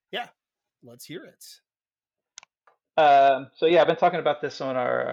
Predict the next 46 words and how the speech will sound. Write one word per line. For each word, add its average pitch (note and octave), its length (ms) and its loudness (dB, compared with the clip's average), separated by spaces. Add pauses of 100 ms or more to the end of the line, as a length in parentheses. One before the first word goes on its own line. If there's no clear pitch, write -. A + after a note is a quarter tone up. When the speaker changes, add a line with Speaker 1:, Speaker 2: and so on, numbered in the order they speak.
Speaker 2:
uh, B2 40 -12
Discord C3+ 500 -8
weekly C3 240 -14
calls, E3+ 580 0
which - 220 -14
people B2+ 240 -14
should A#2 280 -16
sign A#2 260 -6
up A#2 160 -4
and A#2 180 -14
come A#2+ 200 -14
join C#3 220 -8
us. C#3 340 -8
Uh, B2 380 -12
well, A#2 120 -10
the, E3+ 80 -12
Speaker 1:
Mm-hmm. - 140 -20
Speaker 2:
the B2 80 -8
more A#2 220 -6
the A2+ 60 -8
merrier. C3+ 580 -8
Um, C3 340 -2
so D3+ 240 2
Speaker 1:
Agreed. B2 240 -16 (1040)
Speaker 2:
Uh, C#3 200 4
a D#3+ 60 2
long G#3 160 2
time F#3+ 220 0
ago, D#3 180 4
I C3+ 180 4
discovered C3 400 -4
this C3 120 -14
thing C3+ 160 -12
called - 220 -6
Einstein's B2 520 -8
riddle. B2 380 -12
So C#3+ 140 -8
that's B2+ 180 -14
this, - 340 -16
this C3+ 240 -12
ri-, D3+ 240 -4
Speaker 1:
Mm-hmm. - 140 -20
Speaker 2:
riddle D#3 300 4
of, B2+ 240 0
like, B2 420 -2
uh, B2+ 320 -6